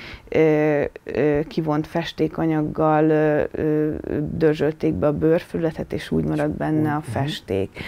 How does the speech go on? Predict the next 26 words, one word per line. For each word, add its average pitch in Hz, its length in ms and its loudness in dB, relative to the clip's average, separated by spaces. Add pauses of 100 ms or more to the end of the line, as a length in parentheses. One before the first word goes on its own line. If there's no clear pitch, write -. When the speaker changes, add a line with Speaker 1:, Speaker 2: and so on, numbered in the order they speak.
(340)
Speaker 1:
Na 160 140 0
már 151 200 4
most 160 320 -2
a, 156 260 4
a 151 120 0
varrásos 190 800 4
tetoválások, 202 1040 4 (120)
ö, 95 120 2 (260)
ugye 165 420 4
egy, 175 440 0
ö, 160 280 4 (400)
alkalommal 170 800 4
juttatják 165 760 2
be 170 400 4
a - 240 0
t-, - 220 -16 (180)
a 160 220 0
tintát 180 680 0
is 160 200 -8
a 156 60 2
bőrbe, 160 840 2
a 101 100 4
leüt-, 156 580 0
a, 147 160 4
mikor 156 500 0
a 160 120 0